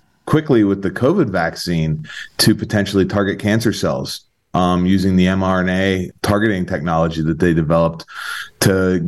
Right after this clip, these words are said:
give you immunity against covid. They're using to kind of reverse engineer that to target and treat the cancer cells.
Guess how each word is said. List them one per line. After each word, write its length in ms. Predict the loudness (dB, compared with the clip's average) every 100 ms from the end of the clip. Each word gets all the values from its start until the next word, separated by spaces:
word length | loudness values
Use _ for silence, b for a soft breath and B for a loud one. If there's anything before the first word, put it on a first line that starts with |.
| 0
give 240 | 0 2
you 480 | 2 2 0 -2 0
immunity 720 | 4 4 4 4 2 2 -2 0
against 340 | 0 0 0
covid. 540 | 2 4 4 2 -2 B B B -4
They're 240 | 0 2
using 460 | 4 2 2 -2 -2
to 340 | -2 0 -2 -4 -4
kind 200 | 0 2
of 140 | 0 -4 -14 _ _
reverse 500 | 2 4 4 0 2
engineer 480 | 2 2 2 4 4
that 260 | 4 0 0
to 100 | -4
target 380 | 0 0 2 0
and 160 | -2
treat 260 | -2 -2 -2
the 80 | -2
cancer 360 | 0 0 0
cells. 440 | -2 -4 -4 -8